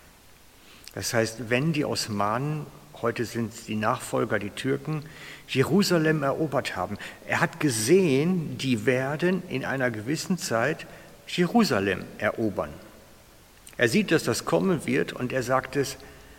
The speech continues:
für dreihundert Jahre später voraus. Er sagt, dass dies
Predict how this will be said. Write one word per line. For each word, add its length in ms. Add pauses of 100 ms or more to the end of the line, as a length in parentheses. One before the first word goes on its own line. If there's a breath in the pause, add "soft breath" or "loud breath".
(840 loud breath)
für 280
dreihundert 1080
Jahre 480
später 800
voraus. 720 (960 loud breath)
Er 80
sagt, 240
dass 160
dies 380